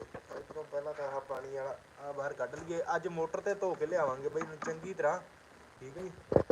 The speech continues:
ਉੱਧਰ ਕਬੂਤਰੀ ਆਂਡੇ ਤਾਂ ਲਾਉਂਦੀ ਨਹੀਂ, ਉਵੇਂ ਬੈਠੀ ਰਹਿੰਦੀ ਹੈ। ਇਹਨੂੰ ਪਹਿਲਾਂ ਬਾਹਰ ਲੈ ਚੱਲੀਏ। ਆਹ ਦੇਖੋ ਗੰਦ ਵੇਖੋ ਵੱਜਿਆ ਬਈ ਇਹਦੇ 'ਤੇ ਬਿੱਠਾਂ ਦਾ।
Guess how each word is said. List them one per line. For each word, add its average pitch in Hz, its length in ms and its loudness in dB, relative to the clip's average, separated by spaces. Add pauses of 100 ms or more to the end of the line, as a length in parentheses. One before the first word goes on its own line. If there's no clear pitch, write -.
(260)
ਉੱਧਰ 170 240 -4
ਕਬੂਤਰੀ 170 380 -10
ਆਂਡੇ 156 220 -2
ਤਾਂ 156 100 -4
ਲਾਉਂਦੀ 127 260 -4
ਨਹੀਂ, 151 120 -8
ਉਵੇਂ 139 200 -4
ਬੈਠੀ 117 320 -8
ਰਹਿੰਦੀ 131 260 -16
ਹੈ। 117 120 -16 (800)
ਇਹਨੂੰ 139 200 -12
ਪਹਿਲਾਂ 143 220 -2
ਬਾਹਰ 143 260 -4
ਲੈ 127 160 0
ਚੱਲੀਏ। 127 380 -12 (760)
ਆਹ 151 80 0
ਦੇਖੋ 143 320 0
ਗੰਦ 139 260 -2
ਵੇਖੋ 147 340 0
ਵੱਜਿਆ 131 280 -2
ਬਈ 123 140 -8
ਇਹਦੇ 135 260 -8
'ਤੇ 131 120 -6
ਬਿੱਠਾਂ 120 420 -8
ਦਾ। 131 140 -4